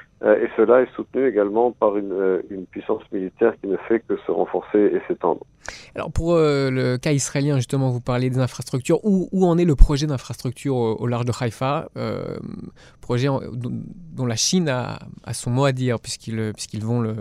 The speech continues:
Speaker 2: ils sont, en tout cas selon ce que, les informations qui avaient été publiées notamment dans un article d'Haaretz, euh,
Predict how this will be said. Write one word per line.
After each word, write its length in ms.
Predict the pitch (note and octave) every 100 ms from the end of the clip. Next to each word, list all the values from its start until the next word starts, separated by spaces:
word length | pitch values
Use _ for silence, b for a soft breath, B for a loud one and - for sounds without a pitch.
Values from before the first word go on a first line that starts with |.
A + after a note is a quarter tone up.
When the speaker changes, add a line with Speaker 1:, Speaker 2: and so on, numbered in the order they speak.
| -
Speaker 2:
ils 80 | A2
sont, 200 | - A2+ B2
en 60 |
tout 140 | - -
cas 140 | C#3
selon 260 | - C3 B2+
ce 120 | -
que, 80 | A#2
les 200 | G#2 A#2+
informations 440 | A2 A#2+ A2+ C3+
qui 100 | B2
avaient 80 | A2
été 240 | A#2 A#2+
publiées 280 | - A#2 A#2
notamment 360 | A2 A#2 A2+ A#2
dans 140 | G#2+
un 80 | G#2+
article 500 | G2+ B2 - A2+ A2
d'Haaretz, 600 | A2 G#2+ A2+ C#3+ - - B B B B -
euh, 640 | A2+ A2+ A2 A2+ A2+ A2+